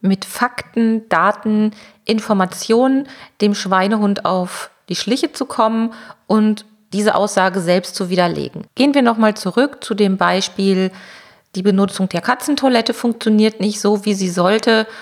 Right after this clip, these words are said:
Und wenn wir denn nach einer Lösung suchen, wirklich nach einer Lösung suchen, das wollen wir ja wirklich zum Wohle unserer Katze, dann gilt es aufzuschreiben, was haben wir denn alles schon gemacht? Denn wenn wir keine genaue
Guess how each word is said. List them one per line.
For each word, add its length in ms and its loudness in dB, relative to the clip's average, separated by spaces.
Und 440 0
wenn 200 4
wir 240 4
denn 540 0
nach 220 -2
einer 320 -2
Lösung 340 2
suchen, 440 -2
wirklich 460 -4
nach 180 0
einer 240 2
Lösung 380 2
suchen, 400 -2
das 200 -2
wollen 240 2
wir 60 2
ja 160 2
wirklich 340 -4
zum 220 -2
Wohle 240 2
unserer 300 -2
Katze, 480 -2
dann 320 -2
gilt 240 0
es 240 -2
aufzuschreiben, 960 -4
was 320 -2
haben 180 -2
wir 80 0
denn 240 -4
alles 260 -4
schon 220 0
gemacht? 460 -2
Denn 160 0
wenn 200 2
wir 120 2
keine 500 0
genaue 680 2